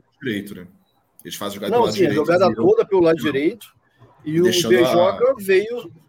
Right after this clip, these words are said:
Speaker 2: an-, é, em disparada sozinho, sem ninguém acompanhar ele. O Samuel Xavier tava fechado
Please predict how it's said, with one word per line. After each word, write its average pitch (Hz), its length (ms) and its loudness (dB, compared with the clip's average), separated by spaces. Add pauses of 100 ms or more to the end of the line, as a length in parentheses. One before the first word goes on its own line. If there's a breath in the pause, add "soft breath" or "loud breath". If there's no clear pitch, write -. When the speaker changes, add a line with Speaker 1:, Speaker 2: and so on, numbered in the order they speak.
Speaker 2:
an-, 196 300 -2
é, 139 500 -4 (300)
em 156 120 -2
disparada 185 600 -2
sozinho, 202 480 -6
sem 220 160 -12
ninguém 208 200 -6
acompanhar 220 500 -4
ele. 160 200 -2 (440)
O - 40 -20
Samuel 165 320 0
Xavier 151 340 -2
tava 151 200 -6
fechado 165 720 -4